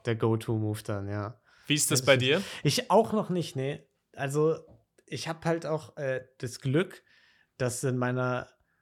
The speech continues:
Speaker 1: Familie sehr gute Köchinnen sind.
Speaker 2: Mhm.
Speaker 1: Und deswegen hab ich mich da noch nie rangetraut. Die waren jetzt
Speaker 2: Mhm.
Speaker 1: übers Wochenende zu Besuch da, meine Freundin und ich für die gekocht. Ähm,
Speaker 2: Ja.
Speaker 1: liebe Grüße an meine Freundin, die hat ein bisschen mehr gemacht als ich.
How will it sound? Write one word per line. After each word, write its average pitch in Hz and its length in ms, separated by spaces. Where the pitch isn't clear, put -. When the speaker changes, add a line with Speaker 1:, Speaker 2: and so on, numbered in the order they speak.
Speaker 1:
Familie 147 400
sehr 123 240
gute 151 240
Köchinnen 113 600
sind. 101 360
Speaker 2:
Mhm. 123 380
Speaker 1:
Und 117 360
deswegen 180 440
hab 156 140
ich 170 140
mich 165 160
da 165 100
noch 151 140
nie 151 100
rangetraut. 131 680
Die 120 80
waren 160 140
jetzt 220 120
Speaker 2:
Mhm. 180 80
Speaker 1:
übers 139 140
Wochenende 185 420
zu 160 140
Besuch 147 280
da, 156 160
meine 147 220
Freundin 147 380
und 143 120
ich - 140
für 151 140
die 143 160
gekocht. - 520
Ähm, 123 360
Speaker 2:
Ja. 143 180
Speaker 1:
liebe 131 200
Grüße 135 240
an 123 60
meine 123 180
Freundin, 127 340
die 120 80
hat 117 80
ein 127 80
bisschen 123 220
mehr 123 140
gemacht 135 280
als 127 160
ich. 123 180